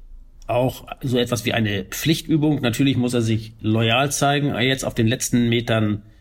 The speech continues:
im Wahlkampf. Für Söder ist es, glaube ich, schwer zu ertragen, dass dieser Wahlkampf der Union so konturenlos, so farblos, so langweilig daherkommt.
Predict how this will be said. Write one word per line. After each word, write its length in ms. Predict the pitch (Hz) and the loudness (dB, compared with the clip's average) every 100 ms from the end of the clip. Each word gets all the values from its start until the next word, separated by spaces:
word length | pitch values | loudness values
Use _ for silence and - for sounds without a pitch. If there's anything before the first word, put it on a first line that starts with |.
| - - | -20 -2
im 320 | 123 113 107 113 | 2 2 0 -2
Wahlkampf. 680 | 113 139 139 151 156 - - - - - - - - | 0 0 0 0 0 -4 -14 -18 -18 -20 -20 -20 -18
Für 680 | - - - 127 123 120 110 | -16 -6 0 2 4 2 2
Söder 460 | 101 113 151 151 123 | 0 2 2 2 0
ist 140 | 120 | -2
es, 360 | 117 - - - - - | -2 -4 -6 -10 -16 -6
glaube 340 | 113 123 131 98 | 0 2 2 0
ich, 380 | 120 - - - - - - - | -2 -6 -14 -18 -20 -20 -20 -12
schwer 580 | - - - 110 151 165 | -8 -6 -2 2 2 2
zu 140 | - | 0
ertragen, 640 | - - 131 127 135 147 | 0 0 2 2 2 0
dass 180 | 127 120 | -2 -2
dieser 260 | 135 120 110 | -2 0 2
Wahlkampf 680 | 117 131 - 120 117 - - - - - - | 0 -2 -2 -2 -2 -8 -14 -20 -20 -12 0
der 480 | 113 110 110 104 - - | 2 4 0 -4 -14 -4
Union 480 | 123 120 117 135 131 | 0 2 2 2 2
so 480 | 117 120 117 110 - - | 2 2 2 -2 -10 -18
konturenlos, 960 | - 120 110 160 170 160 151 147 147 143 | -2 -2 0 2 4 4 2 2 0 -2
so 80 | 117 | -4
farblos, 920 | - 131 139 135 131 135 131 - - - - - - | 0 0 0 2 2 4 2 -2 -10 -18 -20 -20 -2
so 80 | |
langweilig 680 | 117 131 170 135 123 117 - | 2 4 4 2 0 -2 -4
daherkommt. 720 | - 110 123 131 120 127 143 | 0 2 0 0 0 0 -2